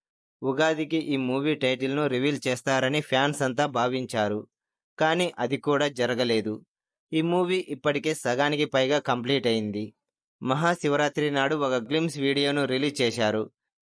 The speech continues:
ఈ వీడియోకు భారీ స్థాయిలో రెస్పాన్స్ వచ్చింది. ఇకపోతే ఈ మూవీ డైరెక్టర్ బాబీ కొల్లి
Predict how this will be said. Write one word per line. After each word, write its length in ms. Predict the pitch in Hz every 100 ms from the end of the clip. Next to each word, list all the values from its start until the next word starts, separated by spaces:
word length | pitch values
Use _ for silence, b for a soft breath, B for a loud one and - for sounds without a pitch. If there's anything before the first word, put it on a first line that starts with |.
| _ _
ఈ 120 | 143
వీడియోకు 560 | 139 139 151 151 135 139 147
భారీ 340 | 120 120 143
స్థాయిలో 360 | 143 139 135 139
రెస్పాన్స్ 460 | 123 120 131 135 131
వచ్చింది. 460 | 120 113 117 107 107 110 _ _ _ _ _ _ _ _
ఇకపోతే 540 | 160 151 170 165 156 165 165
ఈ 100 | 147
మూవీ 340 | 139 131 147 160
డైరెక్టర్ 560 | 143 131 123 117 139 147
బాబీ 340 | 117 120 139 131
కొల్లి 420 | 135 123 117